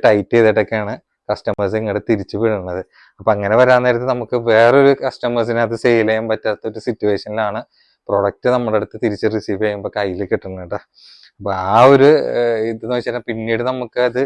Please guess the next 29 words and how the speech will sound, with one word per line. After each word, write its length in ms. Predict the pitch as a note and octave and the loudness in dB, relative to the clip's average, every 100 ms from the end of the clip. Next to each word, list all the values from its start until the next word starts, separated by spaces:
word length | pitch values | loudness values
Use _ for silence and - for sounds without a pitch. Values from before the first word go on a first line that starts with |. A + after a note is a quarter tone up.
| - _ _ - | -6 _ _ -4
ഡെഡ് 200 | A2+ G2+ - | -4 -2 0
പീസ് 220 | A#2 A#2 | 0 2
പോലെ 240 | A#2 B2 A#2+ | 4 4 2
ഇങ്ങനെ 160 | A#2+ A2+ | 0 0
വെറുതെ 380 | G#2+ G#2 G2+ A#2+ | 0 0 0 0
നമുക്ക് 300 | B2 B2 A#2 | 0 -6 0
ആ 40 | A#2 | 0
ഒരു 60 | A2 | 0
ഡെഡ് 220 | A2 G#2+ A2 | -2 -4 -6
മണി 140 | A2 G#2+ | -8 -8
ആയിട്ട് 180 | G2+ G#2+ | -6 -8
അവിടെ 280 | G#2 G#2+ A2 - | -6 -6 -8 -6
പ്രോഡക്റ്റ് 380 | G#2 F#2+ - G#2 | -4 -4 -8 -10
ഇരിക്കും. 280 | F#2 - C3+ _ _ _ _ - | -10 -16 -20 _ _ _ _ -6
അത് 100 | G2 G#2 | 0 4
കാരണം 200 | G#2+ A#2+ | 4 2
കൊണ്ടിട്ടാണ് 460 | B2 B2 C3 B2+ B2+ | 2 2 4 2 0
നമുക്ക് 320 | B2 A2 B2 A#2 | -4 -6 -4 -4
മെയിൻ 220 | G#2+ A2+ | -2 -2
ആയിട്ട് 240 | A#2+ A#2+ A#2+ | 0 2 0
റിട്ടേൺ 240 | G#2+ G#2+ | -4 -8
ഓപ്ഷൻ 300 | G2+ - G#2+ A2 | -8 -10 -10 -6
ഇല്ല 200 | G#2+ G#2+ | -4 -4
എന്നും 180 | G#2 A2 | -4 -4
പറയണത്. 460 | A#2 A2 G#2 G#2 - _ _ _ | -4 -4 -6 -8 -8 _ _ _
മേ-, 200 | A#2 A2 A2 | -6 -4 -2
ഒരു 80 | A2 | -2
പ്രോഡക്റ്റിന് 500 | A2 A2+ G#2+ - G#2 | 0 0 0 -4 -8
മേലെ 400 | A2 A2 G2 B2+ | -6 -4 -4 -6